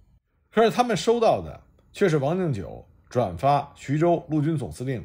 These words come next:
顾祝同的指示，命令他们在原阵地据守，支持到十五日拂晓，然后再后命行动。陈一鼎和唐友良都认为，这个时候去往嘉祥的路上并没有解放军的正规部队，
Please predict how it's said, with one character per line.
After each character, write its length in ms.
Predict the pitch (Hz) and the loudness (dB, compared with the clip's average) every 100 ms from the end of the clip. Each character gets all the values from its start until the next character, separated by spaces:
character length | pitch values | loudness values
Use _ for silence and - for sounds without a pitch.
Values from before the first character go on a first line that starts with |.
| - | -10
顾 100 | 190 | -8
祝 120 | 139 | -6
同 180 | 87 117 | -8 -8
的 80 | 127 | -8
指 180 | - - | -10 -18
示， 240 | - - - _ _ _ _ _ _ | -16 -16 -16 _ _ _ _ _ _
命 160 | 254 262 | 0 2
令 100 | 170 | 2
他 160 | 120 | 0
们 220 | 117 98 - | -4 -6 -6
在 100 | 147 | -4
原 260 | 135 107 160 | -2 -2 -2
阵 200 | 185 143 | -2 -2
地 260 | 143 - _ | -6 -8 _
据 180 | - 156 | -4 -4
守， 140 | 85 - _ - | -4 -14 _ -8
支 160 | 170 | -6
持 100 | 139 | -2
到 180 | 143 120 | 0 0
十 220 | - - | 0 -2
五 140 | 165 92 | -2 -2
日 100 | 92 | -8
拂 180 | - | -10
晓， 200 | 135 - - _ _ _ | -10 -10 -16 _ _ _
然 220 | 127 160 | 4 4
后 280 | 185 170 - | 4 -2 0
再 100 | 147 | 0
后 200 | 127 165 | 0 0
命 180 | 123 90 | -2 -6
行 200 | 82 - | -10 -12
动。 200 | 104 - _ _ _ _ _ _ _ _ _ _ | -12 -14 _ _ _ _ _ _ _ _ _ _
陈 180 | - 240 | 2 4
一 40 | |
鼎 200 | 247 165 | 4 2
和 100 | 135 | 2
唐 220 | 156 175 | 2 2
友 60 | 160 | 2
良 180 | 92 104 | -2 -4
都 140 | 143 | -2
认 200 | 151 117 76 | -2 -2 -6
为， 160 | - _ _ _ _ - | -16 _ _ _ _ 0
这 140 | 285 | 2
个 100 | 214 | 2
时 180 | 131 95 | 0 -6
候 320 | 98 95 67 _ _ _ | -6 -6 -8 _ _ _
去 160 | - 262 | -4 2
往 200 | 196 131 | 2 2
嘉 220 | 196 196 | 2 2
祥 120 | 147 | 2
的 80 | 175 | -2
路 180 | 214 135 | -2 -6
上 280 | - - _ _ | -8 -18 _ _
并 160 | 220 | 0
没 80 | 160 | 2
有 80 | 151 | 0
解 140 | 113 | -2
放 160 | 82 85 | -8 -8
军 140 | 117 | -6
的 100 | 131 | -6
正 160 | - 143 | -4 -6
规 120 | 92 | -6
部 140 | 80 | -10
队， 180 | 78 73 | -14 -14